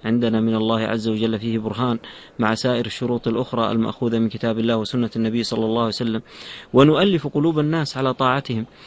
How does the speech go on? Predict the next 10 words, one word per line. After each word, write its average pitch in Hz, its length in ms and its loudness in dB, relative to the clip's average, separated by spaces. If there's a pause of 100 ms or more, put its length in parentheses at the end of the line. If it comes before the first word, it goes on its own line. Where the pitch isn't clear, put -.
(240)
ونظهر 180 480 6
ما 175 160 0
عندهم 185 340 2
من 170 140 0
حسنات، 180 480 0 (580)
ونكتب 165 440 2
ما 160 240 2
عندهم 180 380 2
من 180 100 2
سيئات. 190 540 2